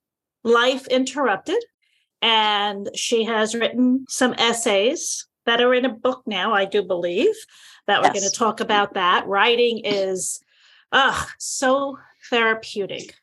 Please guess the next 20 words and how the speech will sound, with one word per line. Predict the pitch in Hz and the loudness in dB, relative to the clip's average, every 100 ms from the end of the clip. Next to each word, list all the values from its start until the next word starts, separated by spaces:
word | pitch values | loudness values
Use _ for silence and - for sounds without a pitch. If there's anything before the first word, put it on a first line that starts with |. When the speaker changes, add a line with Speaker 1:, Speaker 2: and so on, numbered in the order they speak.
| - | -8
Speaker 1:
If | 208 190 | -6 -4
you | 202 202 | -2 0
don't | 233 214 | 0 0
wanna | 247 226 214 | 0 0 -2
talk | - 269 269 - | 2 2 2 -4
to | 254 | -8
anyone, | 233 247 247 240 240 233 226 - _ - | -6 -2 0 0 0 -2 -6 -16 _ -4
once | 240 320 - | 0 0 0
you | 370 339 | -2 0
do | 262 226 | 2 2
a | |
data | 156 190 196 220 | 0 -2 0 0
dump | 208 175 180 175 - _ _ _ - | -2 -2 -2 -4 -10 _ _ _ -6
and | 214 196 175 | 0 0 0
just | 202 214 - 196 | 0 -2 -4 0
get | 196 208 | 2 2
it | 226 226 | 0 0
out | 196 202 | -2 0
of | 214 214 | 0 0
your | 190 175 170 | 0 0 -4